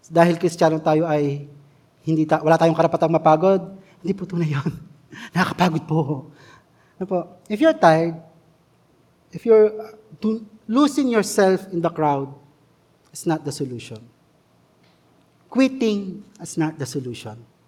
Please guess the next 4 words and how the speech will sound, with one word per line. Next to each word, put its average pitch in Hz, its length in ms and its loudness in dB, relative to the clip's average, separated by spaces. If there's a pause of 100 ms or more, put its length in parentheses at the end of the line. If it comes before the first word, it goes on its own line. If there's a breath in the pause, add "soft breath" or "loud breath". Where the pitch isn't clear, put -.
(580)
Ask - 380 -8
God. 104 180 -10 (1160)
He 160 80 -2
hears 127 560 -6